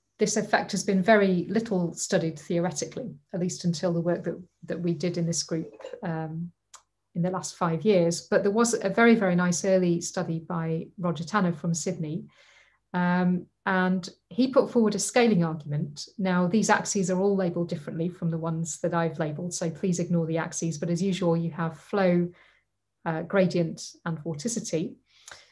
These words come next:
And this was obviously done in the days when sketching stuff on a computer was quite tricky. In fact, I think I was in primary school when this work was done.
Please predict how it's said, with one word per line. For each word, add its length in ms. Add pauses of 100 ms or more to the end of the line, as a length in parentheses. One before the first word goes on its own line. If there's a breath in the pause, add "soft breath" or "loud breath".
(280 loud breath)
And 240
this 160
was 100
obviously 320
done 160
in 100
the 60
days 300
when 120
sketching 400
stuff 300
on 80
a 60
computer 520
was 140
quite 340
tricky. 460
In 100
fact, 320
I 140
think 300
I 40
was 140
in 100
primary 360
school 260
when 120
this 180
work 160
was 160
done. 260